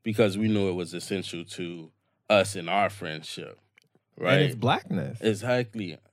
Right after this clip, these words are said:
Speaker 1: We, and we're gonna unearth it.
Speaker 2: Right.
Speaker 1: We're gonna delve into this topic of masculinity, black masculinity, and how we navigate life as black men.
Speaker 2: Mm. So navigating life as black men.
Speaker 1: Yeah, man.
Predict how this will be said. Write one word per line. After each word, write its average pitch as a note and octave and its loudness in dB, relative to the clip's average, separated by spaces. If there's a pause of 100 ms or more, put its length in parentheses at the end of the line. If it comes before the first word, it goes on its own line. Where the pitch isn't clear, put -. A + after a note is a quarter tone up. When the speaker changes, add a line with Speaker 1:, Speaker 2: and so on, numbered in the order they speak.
(120)
Speaker 1:
We, C#3 2
and B2 2
we're D#3 4
gonna D#3+ 0
unearth D3+ 0
it. - -4
Speaker 2:
Right. D3+ 0
Speaker 1:
We're D3 2
gonna C#3 2
delve C#3+ 2
into D3 0
this C3+ 0
topic G#2+ 0
of F#2+ 2
masculinity, G2+ 0
black B2+ 0
masculinity, G2 0 (400)
and G#2+ 2
how B2 4
we A#2+ 0
navigate G#2 2
life F#2 2
as F2 -6
black F2+ -2
men. E2+ -6 (400)
Speaker 2:
Mm. A2 -2 (1300)
So - -8
navigating G#2 2
life G2 -2
as F#2+ -4
black F2+ -4
men. F2 -8 (180)
Speaker 1:
Yeah, B2+ 0
man. A#2+ -4